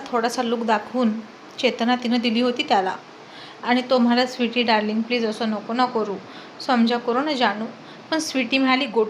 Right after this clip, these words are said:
to hell, अजिबात तुझं मी काहीच ऐकणार नाही." "नाही म्हणजे नाही." आर्यन म्हणाला, "बेबी, मी मरून जाईन तुला नाही पाहिलं तर." आणि स्वीटी म्हणाली, "मग मर,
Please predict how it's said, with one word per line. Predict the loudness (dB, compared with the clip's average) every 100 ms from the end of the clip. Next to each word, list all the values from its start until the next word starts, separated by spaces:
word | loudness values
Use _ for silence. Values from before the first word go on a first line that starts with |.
| 0
to |
hell, | 0 0 -2 -8 -18 -6
अजिबात | -6 -4 -2 -2 -2
तुझं | -2 2
मी | 2
काहीच | 2 -2 0
ऐकणार | -2 -2 0 0
नाही." | 0 -6 -10 -18 -20 -8
"नाही | -2 2 2 2 0
म्हणजे | 2 2 4 4
नाही." | 2 0 -2 -6 -14 -20 -20 -20 -20 -20 -10
आर्यन | -6 -4 -2 -2
म्हणाला, | -2 -2 -2
"बेबी, | -2 0 0
मी | 0
मरून | 0 0 2 0
जाईन | 0 0 0
तुला | -2 0
नाही | 0 0 -2
पाहिलं | 0 0 0 -4
तर." | -6 -10 -16 -18 -18 -16 -4
आणि | -2 -2
स्वीटी | -6 -4 -2 0
म्हणाली, | 2 2
"मग | 2 0 2
मर, | 0